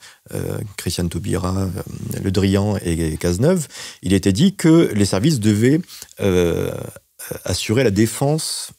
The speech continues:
euh, d'une série d'intérêts. Il y en avait cinq ou six en, en début de, d'échanges parlementaires. À la fin, euh, de, de, des débats parlementaires, cette notion de, de défense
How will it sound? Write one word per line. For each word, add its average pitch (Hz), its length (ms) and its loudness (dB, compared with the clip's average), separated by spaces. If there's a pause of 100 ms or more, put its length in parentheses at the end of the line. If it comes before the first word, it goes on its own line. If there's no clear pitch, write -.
(180)
euh, 90 240 -2
d'une 85 260 -2
série 104 300 0
d'intérêts. 92 480 0
Il 98 80 -10
y - 20 -4
en 87 40 -2
avait 85 240 2
cinq - 220 -6
ou 107 60 -4
six - 380 -6 (140)
en, - 260 -12
en 85 40 -4
début 87 280 0
de, 85 300 -2
d'échanges - 360 -6
parlementaires. 87 460 -6 (840)
À 85 80 -2
la 85 100 2
fin, 147 320 0 (460)
euh, 80 280 -2 (680)
de, 85 320 -2
de, 76 220 -6
des 90 100 0
débats 87 220 2
parlementaires, 95 580 0 (600)
cette - 260 -2
notion 131 340 0
de, 92 300 2
de 98 120 0
défense 143 680 0